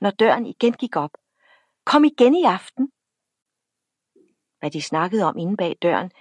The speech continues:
vidste Lise Marie ikke. Men sommetider kom der også en mand, der hverken var onkel, fætter eller bror.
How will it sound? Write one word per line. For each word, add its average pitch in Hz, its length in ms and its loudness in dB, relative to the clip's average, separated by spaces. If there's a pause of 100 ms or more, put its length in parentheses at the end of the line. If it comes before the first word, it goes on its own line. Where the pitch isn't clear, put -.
(140)
vidste 226 320 -2
Lise 190 300 -8
Marie 180 440 -8
ikke. 180 180 -18 (1500)
Men 165 160 -2
sommetider 233 720 0
kom 220 280 -2
der 240 100 -2
også 196 280 0
en 240 60 2
mand, 180 180 -2 (220)
der 165 100 -4
hverken 262 520 0
var 247 180 0
onkel, 247 440 0
fætter 196 340 -4 (140)
eller 196 240 -4
bror. 151 380 -12